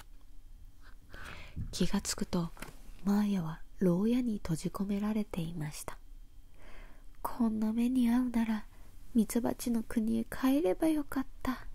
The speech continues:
すると、ガヤガヤしていたお城が静かになり、クマバチの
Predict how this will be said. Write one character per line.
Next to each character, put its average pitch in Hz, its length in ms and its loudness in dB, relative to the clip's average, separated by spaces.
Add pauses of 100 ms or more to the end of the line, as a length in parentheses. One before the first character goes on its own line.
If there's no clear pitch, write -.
(1400)
す - 200 0
る 165 120 4
と、 143 200 0 (600)
ガ - 120 -6
ヤ 135 180 -2
ガ 135 100 -6
ヤ 135 180 -2
し - 140 -4
て 143 140 0
い 143 80 -2
た 156 160 -4
お 147 60 -2
城 147 280 -4
が 151 200 -4 (360)
静 - 540 -2
か 156 200 -2
に 147 160 -4
な 147 160 -2
り、 143 180 -8 (680)
ク - 180 -2
マ 220 140 6
バ 220 140 2
チ - 180 -4
の 151 160 0